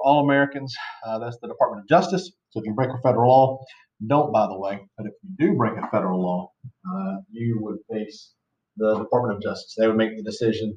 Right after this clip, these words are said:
to possibly prosecute you, what your punishment would be,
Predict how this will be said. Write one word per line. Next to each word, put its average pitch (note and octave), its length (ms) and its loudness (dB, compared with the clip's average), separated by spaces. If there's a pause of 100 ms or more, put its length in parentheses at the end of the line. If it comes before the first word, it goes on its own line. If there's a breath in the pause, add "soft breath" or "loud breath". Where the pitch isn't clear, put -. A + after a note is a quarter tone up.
to G2+ 400 -2
possibly G2 480 -6
prosecute D3+ 480 4
you, C#3 300 0 (1080)
what B2+ 280 2
your G#2 100 -6
punishment C3 380 2
would A2+ 100 2
be, A2+ 320 4